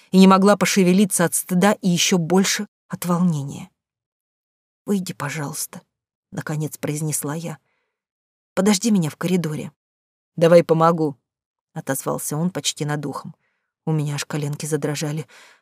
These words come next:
"Мама, что делать?" "Я сама", тихо ответила я. "Выйди". Но он взял меня за плечи и не сильно, но настойчиво потянул вверх.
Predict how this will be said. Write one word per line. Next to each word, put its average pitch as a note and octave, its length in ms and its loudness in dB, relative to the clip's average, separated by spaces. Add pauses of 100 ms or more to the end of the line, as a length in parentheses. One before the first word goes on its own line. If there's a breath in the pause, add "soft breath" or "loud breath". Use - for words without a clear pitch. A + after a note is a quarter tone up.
(120)
"Мама, D#3+ 420 -2 (380)
что - 320 -2
делать?" F3+ 480 0 (1300)
"Я E3 180 -2
сама", C#3 540 -4 (460)
тихо D3+ 260 -4
ответила C#3+ 400 -4
я. C#3+ 280 -4 (760)
"Выйди". D#3+ 500 -2 (1000)
Но E3+ 180 2
он F#3 120 2
взял D3 280 -2
меня C#3+ 240 -6
за D3 140 -4
плечи F#3+ 480 -6 (320 soft breath)
и E3+ 80 0
не D#3+ 160 4
сильно, G3+ 460 2
но F#3+ 120 2
настойчиво F#3 680 -2
потянул D#3 500 -4
вверх. - 440 -10